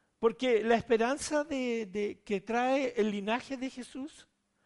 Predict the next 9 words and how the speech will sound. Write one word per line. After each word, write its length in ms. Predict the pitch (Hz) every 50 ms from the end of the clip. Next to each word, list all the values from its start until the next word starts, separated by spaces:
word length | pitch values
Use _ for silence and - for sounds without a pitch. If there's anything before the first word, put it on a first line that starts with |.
| _ _ _ _ _ _ _ _
tú 160 | - 254 -
te 80 | 262
vas 240 | 254 254 254 254 254
a 20 | 247
dar 280 | 240 240 226 214 -
cuenta 500 | - 277 277 277 277 - - 349 349 381 - _ _ _ _ _ _ _ _
que 140 | - 240
no 80 | 226 233
importa 640 | 226 196 - - 277 269 262 262 - 285 269 320